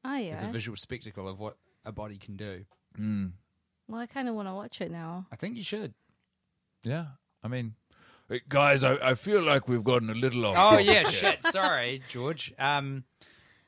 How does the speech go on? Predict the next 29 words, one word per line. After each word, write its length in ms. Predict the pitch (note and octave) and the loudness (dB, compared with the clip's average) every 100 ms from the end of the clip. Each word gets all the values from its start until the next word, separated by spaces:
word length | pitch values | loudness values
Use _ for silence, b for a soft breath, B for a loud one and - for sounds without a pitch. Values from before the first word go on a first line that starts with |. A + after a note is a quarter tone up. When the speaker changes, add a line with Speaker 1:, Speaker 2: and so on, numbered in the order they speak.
| - | -10
Speaker 2:
so 180 | - E3+ | -4 -2
who 160 | F#3 | 0
else 220 | F3+ F3 F3 | 0 0 -4
is 100 | D3+ | -6
there? 240 | C#3 A2 | -6 -6
There's, 260 | A2+ B2 - | -6 -10 -8
uh, 720 | B2+ B2 A#2 A2+ A2 A2 A2 | -8 -8 -8 -8 -10 -10 -10
Cowardly 340 | - C#3+ E3+ F#3 | -4 -2 -2 -6
Lion, 240 | E3 D3 | -6 -8
which 160 | C3+ A#2 | -10 -12
is 140 | B2+ | -12
hairless 320 | A#2+ B2 C3 | -10 -10 -12
pussy. 520 | - A#2 G2+ G#2 G#2 A#2+ | -12 -12 -10 -10 -12 -10
Speaker 1:
Yeah. 560 | A#3 B3+ B3+ B3+ A#3+ A#3 | -10 -8 -8 -8 -6 -6
Speaker 2:
We've 40 | G#3 | -6
got 80 | G#3 | -6
the, 40 | A#2+ | -6
Speaker 3:
The 100 | B2 | 0
Speaker 2:
Bin 120 | C#3 | 0
Speaker 3:
Bin 120 | B2+ | 2
Speaker 2:
Man, 320 | B2+ A#2+ A#2 B2+ | 2 2 2 0
Speaker 3:
Man 60 | |
Speaker 2:
who 160 | C3+ B2+ | -4 -4
Speaker 3:
with 100 | A#2 | -2
his 120 | A#2+ | -2
Speaker 2:
desires 200 | A#2 A2+ | -2 2
Speaker 3:
rolling 400 | C3 C3 B2+ A#2+ | 4 4 2 0
testicles. 680 | A#2+ A#2 - A2 A2 G#2+ G#2+ | -2 -2 -2 -2 0 0 -2
Speaker 2:
scrotum. 520 | A#2+ A#2+ A2 G2+ B2 | -4 -4 -6 -10 -12